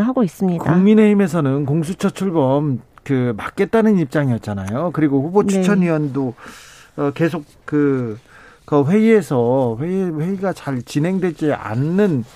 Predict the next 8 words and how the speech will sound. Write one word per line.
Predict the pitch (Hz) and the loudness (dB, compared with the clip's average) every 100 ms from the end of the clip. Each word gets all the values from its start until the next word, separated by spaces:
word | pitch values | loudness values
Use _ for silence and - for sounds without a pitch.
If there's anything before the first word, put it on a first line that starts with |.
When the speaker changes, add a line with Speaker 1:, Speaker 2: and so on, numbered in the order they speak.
| - | -10
Speaker 2:
쪽에 | - 220 214 165 | -4 0 0 0
좀 | 156 139 | -2 -4
서곤 | - - - 226 208 202 180 160 | -8 -10 0 0 0 -4 -6 -2
했는데, | 196 220 156 123 135 151 98 - - | 2 2 2 -2 -2 -4 -6 -10 -2
Speaker 1:
네, | 214 208 196 | 2 2 2
그렇죠. | - 151 156 208 | 2 0 0 0
Speaker 2:
앞으로 | 254 285 262 185 - 151 | 4 6 6 4 -2 -2
공수처, | 208 190 220 - 214 208 196 170 139 | 0 0 -2 -2 0 0 0 -2 -4